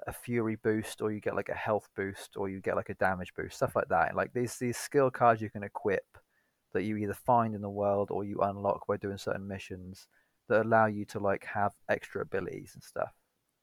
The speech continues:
So that's quite cool. Um, there's also a difficulty thing in that too, where if certain cards get equipped, you can have, like, a stage level thing called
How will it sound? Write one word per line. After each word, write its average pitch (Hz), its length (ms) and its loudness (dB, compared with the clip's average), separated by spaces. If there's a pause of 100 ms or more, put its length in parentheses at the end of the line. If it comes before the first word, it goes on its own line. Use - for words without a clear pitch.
(720)
So 190 80 -4
that's 190 160 6
quite - 260 -2
cool. - 300 -6 (1040)
Um, 104 600 -2
there's 127 160 6
also 165 180 8
a 135 40 10
difficulty 123 560 2
thing 110 220 -4
in 104 120 -4
that 107 180 -2
too, 104 260 0
where 104 180 4
if - 180 -6
certain 123 380 6
cards 113 520 6
get - 180 2
equipped, - 640 -2 (480)
you 127 100 -4
can 117 100 -4
have, 117 200 4
like, 113 160 2
a 120 40 -8
stage 113 540 0
level 117 380 4
thing 160 380 0
called - 240 -4